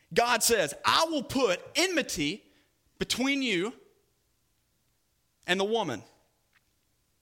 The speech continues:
I will put enmity between your offspring and her offspring. He shall bruise your head, and you shall bruise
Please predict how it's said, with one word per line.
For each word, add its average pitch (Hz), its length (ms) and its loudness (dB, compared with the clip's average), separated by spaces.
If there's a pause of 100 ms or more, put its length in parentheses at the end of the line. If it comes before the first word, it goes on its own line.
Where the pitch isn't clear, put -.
(100)
I 208 120 2
will 208 100 2
put 220 300 -2
enmity 277 440 -2
between 185 400 -4
your 240 420 0
offspring 160 760 -4 (720)
and 202 160 2
her 349 280 -2
offspring. 147 600 -4 (1120)
He 294 400 -2
shall 220 320 0
bruise 190 320 -2
your 147 120 -4
head, 117 460 -2 (240)
and 147 160 -2
you 180 460 -2
shall 143 220 -2
bruise 147 640 -4